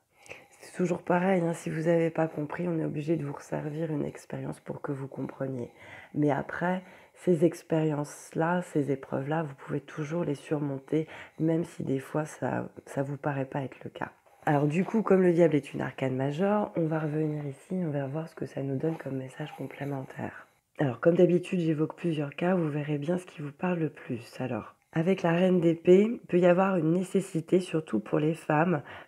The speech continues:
de dominer leur entourage, de se révolter contre un ennemi, euh, qui peut lui paraître, entre guillemets, redoutable,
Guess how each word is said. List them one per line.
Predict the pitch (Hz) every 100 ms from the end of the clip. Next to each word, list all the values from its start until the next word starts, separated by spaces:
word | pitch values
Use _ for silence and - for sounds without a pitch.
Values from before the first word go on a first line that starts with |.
| -
de | 151
dominer | 147 202 190 190
leur | 185 175
entourage, | 165 160 - 151 139 139 156 147
de | 143
se | 143 -
révolter | - 214 180 175 - 180
contre | 180 156 - 147
un | 147
ennemi, | 160 165 170 175 156
euh, | 143 - - - -
qui | -
peut | 147 165
lui | 170
paraître, | - 151 139 170 - -
entre | 147 156
guillemets, | 143 147 151
redoutable, | 143 139 131 - 143 175 165 147